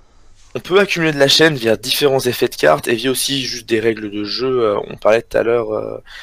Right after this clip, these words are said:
des différents modes de jeu compétitifs. On sait qu'il y a plusieurs modes de jeu qui jouent avec la chaîne, justement. C'est aussi un outil qui va permettre, euh, de nerfer les decks trop puissants. On, Garfield avait déjà dit que ça, c'était prévu.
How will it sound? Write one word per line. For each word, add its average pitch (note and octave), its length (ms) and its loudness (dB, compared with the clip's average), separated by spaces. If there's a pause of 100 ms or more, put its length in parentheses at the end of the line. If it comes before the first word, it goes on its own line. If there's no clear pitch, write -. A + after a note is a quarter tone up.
(200)
des G#2+ 80 -12
différents - 280 -6
modes A#2+ 160 -4
de A#2+ 80 -6
jeu A#2+ 120 -4
compétitifs. - 680 -10
On G2 60 -6
sait - 140 -4
qu'il - 80 -12
y - 20 -2
a - 40 -4
plusieurs A#2+ 300 -4
modes A2+ 220 -8
de A#2 160 -10
jeu C3 240 -6
qui - 240 -14
jouent D#3 160 -2
avec A#2+ 180 2
la - 80 -2
chaîne, A#2+ 320 -4 (460)
justement. - 400 -10 (1200)
C'est - 200 -2
aussi E3+ 320 2
un C#3 140 6
outil D3+ 240 -2
qui - 140 -2
va - 60 4
permettre, C3+ 580 2
euh, A2 540 0
de G#2+ 380 -6
nerfer E3 520 0
les C#3+ 140 -4
decks C3+ 180 0
trop - 160 -10
puissants. C3+ 500 -4
On, A#2 240 -10
Garfield A#2 320 -4
avait G#2 140 -4
déjà A#2 140 -2
dit B2+ 140 -6
que - 60 -10
ça, A2 220 -4
c'était - 160 -16
prévu. A#2 320 -14